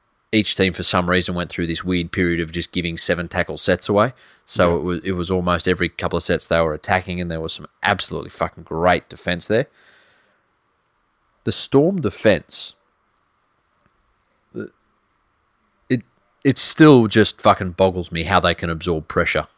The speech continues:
Speaker 1: on their line. The thing that the Panthers are getting better at these days is being able to delay gratification for themselves. It's being able to say that, "Okay, we've been down there for three sets, we didn't get a result there,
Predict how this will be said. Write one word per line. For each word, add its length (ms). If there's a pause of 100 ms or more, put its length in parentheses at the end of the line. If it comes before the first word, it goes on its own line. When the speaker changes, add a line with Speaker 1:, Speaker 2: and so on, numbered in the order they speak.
(420)
Speaker 1:
on 140
their 120
line. 340 (920)
The 100
thing 240
that 140
the 60
Panthers 440
are 40
getting 240
better 280
at 180
these 260
days 400 (320)
is 120
being 300
able 240
to 140
delay 380
gratification 720
for 140
themselves. 480 (480)
It's 140
being 220
able 240
to 60
say 240
that, 100
"Okay, 320
we've 200
been 120
down 220
there 100
for 120
three 240
sets, 300
we 80
didn't 180
get 140
a 40
result 400
there, 300